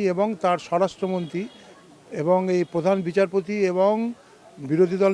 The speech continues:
নেতাকে বাদ দিয়ে তারা অ্যাপয়েন্টমেন্ট দিয়ে দিলেন। অ্যাপয়েন্টমেন্ট এমন এমন লোককে দিচ্ছেন যারা রিটায়ার্ড হয়ে গেছে, এক্সটেনশনে রান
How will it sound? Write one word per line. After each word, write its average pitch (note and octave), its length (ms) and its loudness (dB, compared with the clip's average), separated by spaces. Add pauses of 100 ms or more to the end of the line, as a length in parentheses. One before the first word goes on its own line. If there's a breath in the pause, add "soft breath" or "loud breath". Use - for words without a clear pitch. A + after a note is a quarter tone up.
নেতাকে F#3+ 260 0 (120)
বাদ E3 220 2
দিয়ে B3 140 -4 (100)
তারা F3+ 260 2
অ্যাপয়েন্টমেন্ট F3+ 480 -2
দিয়ে D#3 200 0
দিলেন। B2 240 -8 (580 loud breath)
অ্যাপয়েন্টমেন্ট G#3 480 0 (260)
এমন G3 140 0 (100)
এমন A3 220 0
লোককে G3+ 300 0
দিচ্ছেন F#3+ 380 -4 (400 loud breath)
যারা E3+ 220 0 (140)
রিটায়ার্ড G3 400 4
হয়ে G3+ 180 4
গেছে, G#3 220 0
এক্সটেনশনে G3 560 -2
রান E3+ 180 -2